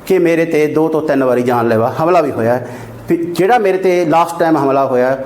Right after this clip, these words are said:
ਉਸ ਹਮਲੇ 'ਚ ਤੁਸੀਂ ਹਮਲਾਵਰ ਧਿਰ ਦਾ ਪੱਖ ਕੀਤਾ ਸੀ। ਮੈਂ ਪਰ ਫਿਰ ਵੀ ਕਦੇ ਤੁਹਾਡੇ ਨਾਲ ਗਿਲਾ ਨਹੀਂ ਕੀਤਾ। ਜਦੋਂ ਬਲਕਾਰ ਸਿੱਧੂ ਦੇ ਮਾਮਲੇ ਵਿੱਚ ਤੁਹਾਡੇ 'ਤੇ ਮੁਕੱਦਮਾ ਹੋਇਆ,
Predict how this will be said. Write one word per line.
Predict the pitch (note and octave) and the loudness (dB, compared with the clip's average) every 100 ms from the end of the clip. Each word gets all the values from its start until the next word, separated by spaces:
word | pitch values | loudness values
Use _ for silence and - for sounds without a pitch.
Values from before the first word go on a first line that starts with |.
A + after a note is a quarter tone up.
| - - | -12 -2
ਉਸ | F#3 D#3+ | -2 0
ਹਮਲੇ | D3+ D3+ D#3 | 0 2 0
'ਚ | D3 | 0
ਤੁਸੀਂ | D3+ C#3+ C#3 | -2 0 0
ਹਮਲਾਵਰ | C3+ D3+ E3 E3 D3+ | 0 0 2 2 0
ਧਿਰ | D#3 D3 | -2 -2
ਦਾ | B2+ C3+ - - - - | -2 -4 -6 -16 -18 -6
ਪੱਖ | G3 G3 | -4 -2
ਕੀਤਾ | D3 B2 A#2+ | -2 -2 -2
ਸੀ। | B2 B2+ B2 - - - - - - B2+ | -2 -4 -4 -14 -18 -20 -20 -20 -6 -2
ਮੈਂ | E3 E3 | 0 0
ਪਰ | D#3 D3+ | -2 -2
ਫਿਰ | - F#3+ | -2 0
ਵੀ | G3+ | 0
ਕਦੇ | G3+ F3+ | 2 0
ਤੁਹਾਡੇ | F#3 D3 | 0 0
ਨਾਲ | C#3 C3 | 0 0
ਗਿਲਾ | D3 C#3+ | 0 0
ਨਹੀਂ | C3+ | -2
ਕੀਤਾ। | C3+ C#3+ C#3+ C#3 - - | -4 -2 -2 -4 -14 -4
ਜਦੋਂ | D#3+ E3+ D3+ D#3 - - | 0 2 0 -2 -6 -4
ਬਲਕਾਰ | C#3 D3 F3 F3+ | -4 0 0 0
ਸਿੱਧੂ | F3+ G3 | 0 0
ਦੇ | F#3 | 2
ਮਾਮਲੇ | D#3 C#3 C3 C#3+ | 2 0 0 0
ਵਿੱਚ | C3 B2+ C3 C3 C3 - - - | 0 0 0 -2 -2 -12 -16 -6
ਤੁਹਾਡੇ | F3+ C#3 C#3 | -4 -2 0
'ਤੇ | C#3+ | 0
ਮੁਕੱਦਮਾ | C#3 C#3 B2 C#3 C3+ | 0 -2 0 0 0
ਹੋਇਆ, | B2+ C3 | 0 0